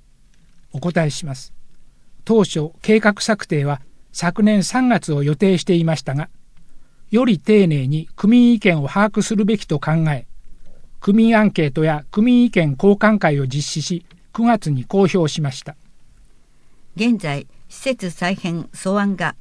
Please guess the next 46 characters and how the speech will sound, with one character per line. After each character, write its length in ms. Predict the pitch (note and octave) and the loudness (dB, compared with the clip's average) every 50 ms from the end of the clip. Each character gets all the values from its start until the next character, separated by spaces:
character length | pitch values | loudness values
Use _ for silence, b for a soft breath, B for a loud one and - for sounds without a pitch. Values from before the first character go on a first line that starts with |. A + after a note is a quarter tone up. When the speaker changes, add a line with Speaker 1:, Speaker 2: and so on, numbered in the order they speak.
| - - - | -20 -18 -10
Speaker 2:
計 160 | - A#3 A#3+ | -6 -4 -4
画 340 | A#3+ - B3+ C4 - - A#3+ | -4 -4 -6 -8 -6 -6 -6
案 120 | G#3 E3 | -4 -4
に 80 | C#3+ C#3 | -4 -6
な 100 | C3+ C#3 | -6 -8
り 100 | D3 D3+ | -8 -8
ま 120 | D3 D3+ | -8 -8
し 80 | D3+ - | -8 -10
た 100 | - C3 | -10 -10
が、 200 | B2+ C3 B2+ - - - - - - - - - - - - - - - - | -8 -8 -10 -10 -12 -20 -20 -20 -20 -20 -20 -20 -20 -20 -20 -20 -20 -14 -8
こ 100 | - G3+ | -6 -4
れ 100 | A#3+ A#3+ | -4 -2
か 120 | - A3+ | -2 -2
ら 80 | A3+ A3+ | -2 -2
決 160 | G#3+ - A3+ | -4 -2 -2
め 120 | A#3 A3+ | -2 0
る 120 | A3 A#3 F#3+ | -2 -2 -4
部 100 | A#3 A3 | -4 -4
分 220 | G3 F#3+ D#3 C#3 | -4 -4 -4 -4
が 180 | C#3 C#3+ D#3 F3+ | -4 -6 -4 -6
多 80 | G#3 | -6
く 140 | G3 - D3+ | -6 -8 -10
あ 40 | C#3 | -10
り 120 | B2+ B2 | -8 -8
ま 100 | A#2+ A#2+ | -10 -10
す。 180 | C3 - - - - - - - - - - _ - - - - - - - - | -12 -14 -16 -20 -20 -20 -20 -20 -20 -20 -20 _ -20 -20 -20 -20 -20 -20 -20 -12
住 200 | D#3 E3+ A3+ A#3 | -6 0 2 2
民 220 | A#3 A#3 A3+ A3 G3+ | 4 4 2 0 -2
と 240 | G#3 F#3+ F#3 F#3 F3 | -4 -4 -4 -4 -4
対 260 | - F#3+ G#3 A#3 A#3+ | -4 -4 -2 -2 -2
話 80 | A#3 | -4
型 260 | A3 A3 A3 G#3 G3+ G3+ | -4 -6 -8 -8 -6 -6
で 160 | G3+ G3 F#3 | -4 -4 -6
計 200 | - - G#3+ G#3+ | -4 -4 -6 -6
画 300 | G#3 A3 G#3+ G#3 - G#3 | -4 -6 -8 -8 -6 -6
を 100 | G#3+ G#3+ | -6 -6
進 300 | G3+ - G3 - - G3+ | -6 -8 -8 -6 -4 -2
め 100 | G3+ G3+ | -2 -2
る 140 | F#3 G3+ G3+ | -2 -2 -2
よ 120 | G#3 G3 | -2 -2
う 40 | D3 | -2
求 240 | C3 C3+ C3+ - D#3+ | -4 -6 -6 -6 -6
め 120 | E3 D#3+ | -4 -4
ま 120 | D#3 D#3+ D#3 | -4 -6 -8
す 100 | - - | -10 -10
が、 220 | - C3+ C3 - | -10 -10 -10 -12